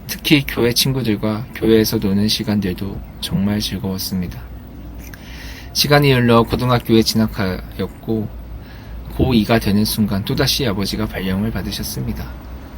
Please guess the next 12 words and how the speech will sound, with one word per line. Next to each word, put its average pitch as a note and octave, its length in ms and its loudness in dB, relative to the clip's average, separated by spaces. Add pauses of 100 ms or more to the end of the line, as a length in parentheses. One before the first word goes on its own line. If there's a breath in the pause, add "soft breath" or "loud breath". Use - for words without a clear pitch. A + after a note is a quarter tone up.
다시 A2+ 280 -2
충북 D#3+ 380 0
제천으로의 A#2 680 2
발령이었습니다. G2 920 -2 (1500 loud breath)
예전 C#3+ 220 4
친구들을 D3+ 580 2
다시 A2+ 280 0
만날 G#2+ 300 4
수 A2 120 -2
있어서 G#2 320 -2
기쁘기도 - 500 -2
했지만 G#2+ 480 -2